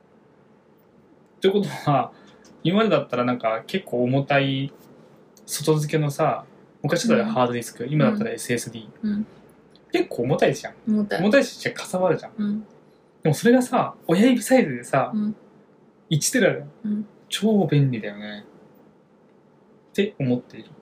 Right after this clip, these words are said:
Speaker 2: そのメモリースティックにさ、
Speaker 1: うん。
Speaker 2: 指紋認証とかも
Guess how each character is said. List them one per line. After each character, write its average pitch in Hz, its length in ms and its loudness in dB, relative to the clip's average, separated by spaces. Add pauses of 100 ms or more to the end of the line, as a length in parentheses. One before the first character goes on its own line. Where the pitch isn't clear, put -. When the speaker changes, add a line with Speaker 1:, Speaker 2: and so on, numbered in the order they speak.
(560)
Speaker 2:
そ 339 160 -14
の 381 140 -6 (400)
メ 269 140 0
モ 339 140 -4
リ 359 460 -4
ー - 100 -18
ス - 140 -18
テ - 100 -8
ィ - 40 -12
ッ - 100 -20
ク 196 100 -2
に 202 120 -6
さ、 - 200 -14 (260)
Speaker 1:
う 143 40 -2
ん。 - 120 -8 (140)
Speaker 2:
指 - 180 -2
紋 262 200 2
認 247 140 2
証 - 140 -8
と - 120 -20
か - 100 -20
も - 60 -20